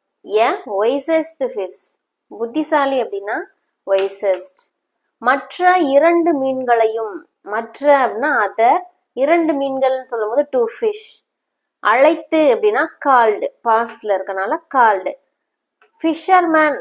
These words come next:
அப்படின்னா என்ன? மீனவன். "என்ன சொன்னார் என்பதை கேட்டீர்களா?" அப்படின்னு கொஸ்டினா கேக்குறாங்களா? "என்பதை கேட்டீங்களா?" அப்படின்னு பாஸ்ட்ல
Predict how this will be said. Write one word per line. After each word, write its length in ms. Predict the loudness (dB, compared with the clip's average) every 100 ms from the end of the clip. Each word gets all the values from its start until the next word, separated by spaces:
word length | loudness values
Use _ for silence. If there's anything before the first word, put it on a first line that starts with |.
| -6
அப்படின்னா 340 | -6 -6 -4 -4
என்ன? 260 | -4 -6
மீனவன். 720 | -6 -8 -6 -4 -4 -4 -6 -12 _ _
"என்ன 440 | -2 0 2 0
சொன்னார் 580 | 0 2 2 2 0 2
என்பதை 420 | 0 0 -2 -2 -2
கேட்டீர்களா?" 760 | 0 0 0 -6 -4 0 2 2 0
அப்படின்னு 240 | -2 -8 0
கொஸ்டினா 460 | 0 -2 -4 -2 -2
கேக்குறாங்களா? 600 | -2 -6 -4 -4 0 0 0 -6 _ _ -10
"என்பதை 420 | -4 0 0 0
கேட்டீங்களா?" 640 | 0 0 0 0 2 4 4 4
அப்படின்னு 240 | 0 -4 -6 -2
பாஸ்ட்ல 440 | 0 0 0 -2